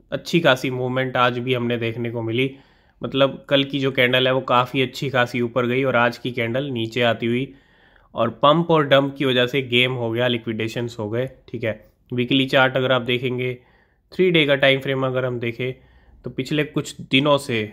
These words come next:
ज़ीरो पॉइंट ज़ीरो सेवन से लेके ज़ीरो पॉइंट वन थ्री तक लेवल,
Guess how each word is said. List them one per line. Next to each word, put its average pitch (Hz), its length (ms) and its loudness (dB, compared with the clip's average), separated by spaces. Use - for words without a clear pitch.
ज़ीरो 135 340 -2
पॉइंट 127 400 -2
ज़ीरो 131 320 0
सेवन 123 380 -2
से 123 120 -6
लेके 117 320 -2
ज़ीरो 123 260 -2
पॉइंट 123 280 -4
वन 123 240 -2
थ्री 120 200 -4
तक 113 220 -4
लेवल, 117 340 0